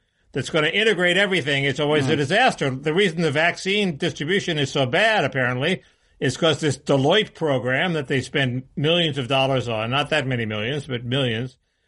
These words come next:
Speaker 1: uh, developing to distribute the vaccine. Everybody hates it, doesn't work.
Speaker 2: Wait, what's the,
Speaker 1: Look
Speaker 2: what's
Speaker 1: at
Speaker 2: the
Speaker 1: the
Speaker 2: Deloitte? What is that? What do you mean? What is the Deloitte program?
Speaker 1: There's a, there's a, a program called the V A M S or the V S M A or something that, that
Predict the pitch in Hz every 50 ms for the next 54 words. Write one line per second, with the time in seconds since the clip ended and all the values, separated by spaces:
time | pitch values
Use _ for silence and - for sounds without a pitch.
0 | _ _ - 127 123 127 123 120 - - _ _ _ _ _ - 151 131 113 151
1 | 170 190 196 - - 147 139 151 160 - - 156 123 143 135 - - 175 170 156
2 | 160 127 147 127 131 160 170 160 - - 196 208 202 190 160 151 151 175 190 190
3 | 214 214 190 196 233 247 214 - 170 139 160 170 156 170 185 214 247 247 190 175
4 | 185 208 226 226 - - 269 214 214 170 226 202 180 - - 185 185 202 202 196
5 | 202 214 208 185 - - 170 190 190 196 175 139 135 113 - - 123 151 156 151
6 | 151 151 135 113 104 - _ _ - - 160 160 160 135 - 147 123 120 123 113
7 | 110 107 95 - - 95 92 92 101 98 95 92 - _ _ - - 175 190 156
8 | 160 175 175 175 - - 165 170 156 - 170 160 131 131 - _ _ _ _ _
9 | _ _ _ _ - - 131 - - 185 202 208 196 202 185 143 170 160 151 127
10 | 143 127 110 110 117 143 120 110 131 180 196 190 185 180 175 170 165 160 165 156
11 | 156 156 151 143 131 120 113 - - 135 123 110 120 135 131 135 160 170 170 156
12 | 147 139 - 160 147 143 147 147 143 139 131 127 120 117 117 113 - - 160 143
13 | 127 143 135 127 120 120 - _ _ _ _ _ _ _ - - 131 131 -